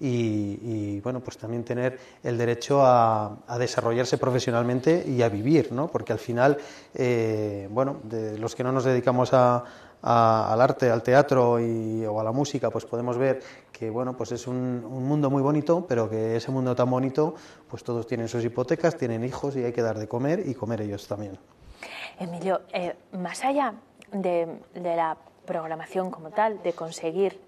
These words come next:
Speaker 2: reprogramar, eh, había que adaptarse a unas, eh,
Speaker 1: Ujú.
Speaker 2: circunstancias, eh, concretas. La parte buena es que lo habéis, eh, conseguido, pero ha habido unos protocolos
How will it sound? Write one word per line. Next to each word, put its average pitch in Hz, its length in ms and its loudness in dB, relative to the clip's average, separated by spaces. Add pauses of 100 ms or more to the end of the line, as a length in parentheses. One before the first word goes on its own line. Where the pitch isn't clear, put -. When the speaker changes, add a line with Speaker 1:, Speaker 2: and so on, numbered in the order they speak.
Speaker 2:
reprogramar, 165 840 -6 (440)
eh, 170 180 -2
había 175 240 2
que 196 80 -2
adaptarse 175 540 -2 (260)
a 160 60 -14
unas, 165 280 -10
eh, 151 180 -6
Speaker 1:
Ujú. 123 80 -6
Speaker 2:
circunstancias, 156 720 -8
eh, 143 220 -12
concretas. 156 580 -4 (340)
La 156 100 -10
parte 175 360 2
buena 226 260 4
es 285 80 -6
que 175 140 0
lo 160 80 2
habéis, 165 320 -4
eh, 170 240 0
conseguido, 151 520 -2 (160)
pero 220 300 2 (420)
ha - 140 -2
habido 180 240 2
unos 190 300 -6
protocolos 190 580 -2